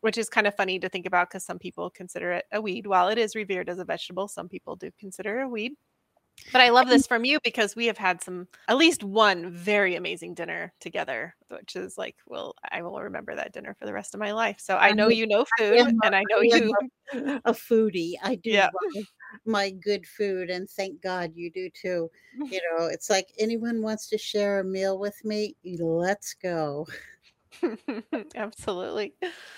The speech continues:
Speaker 1: So, so the recipe really jumped out for you for choosing burdock, and I'm guessing it's a plant that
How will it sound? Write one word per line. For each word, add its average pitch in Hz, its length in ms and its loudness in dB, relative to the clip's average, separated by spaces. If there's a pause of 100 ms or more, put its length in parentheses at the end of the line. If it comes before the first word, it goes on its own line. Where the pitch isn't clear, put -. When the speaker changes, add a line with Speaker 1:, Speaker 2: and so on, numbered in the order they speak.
(240)
Speaker 1:
So, 247 440 8 (120)
so - 140 -4
the 233 120 6
recipe 254 540 6
really 202 240 4
jumped 208 280 0
out 180 260 4
for 196 100 -2
you 185 240 -2
for 185 140 -6
choosing 180 580 -8
burdock, 175 640 -2 (260)
and 214 120 0
I'm 233 120 -4
guessing 220 360 -4
it's 226 200 -10
a 226 60 -8
plant 208 340 -4 (100)
that 190 240 -2